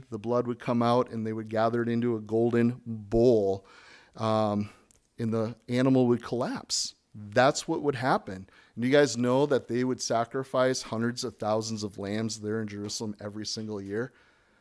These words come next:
Okay, some of us, we consider that and just like, "How could anybody do that?"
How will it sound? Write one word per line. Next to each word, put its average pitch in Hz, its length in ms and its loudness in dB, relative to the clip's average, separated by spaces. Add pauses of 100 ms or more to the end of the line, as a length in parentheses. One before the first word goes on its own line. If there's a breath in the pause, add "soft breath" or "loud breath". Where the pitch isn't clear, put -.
(120)
Okay, 117 160 0
some 135 200 2
of 120 120 2
us, 131 240 6
we 117 80 -4
consider 113 400 -2
that 120 240 4
and 113 80 -4
just 107 140 -8
like, 101 120 -4
"How - 160 2
could 226 160 6
anybody 233 460 10
do 156 200 0
that?" 123 260 4